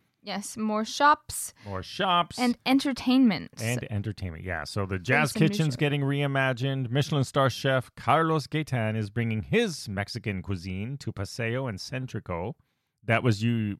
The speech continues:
Speaker 2: previously Catal and Uva Bar, so they're being reimagined. And lots of stuff like that. And Earl of Sandwich doing a little pop-up shop.
Speaker 1: Yes. <laughs> Ha ha.
Speaker 2: Yeah, so that'll be fun. But
Speaker 1: Earl
Speaker 2: it,
Speaker 1: of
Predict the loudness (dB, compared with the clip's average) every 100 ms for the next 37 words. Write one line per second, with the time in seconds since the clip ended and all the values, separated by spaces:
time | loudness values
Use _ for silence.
0 | _ 0 0 0 0 0 0 -2 -6 -2
1 | 0 0 -2 -2 -2 -2 -4 -8 -8 -8
2 | -6 -2 -2 0 -2 -4 -6 -10 -10 -12
3 | -18 _ 2 6 6 4 0 2 2 2
4 | 4 2 4 4 4 2 0 0 -2 -2
5 | -2 0 2 2 0 0 -2 -6 -6 -2
6 | 0 0 -2 -6 -8 -2 -2 -2 0 2
7 | 4 4 2 -2 -4 -10 -8 -4 -4 -4
8 | 0 4 4 2 -2 -2 -2 0 2 2
9 | 0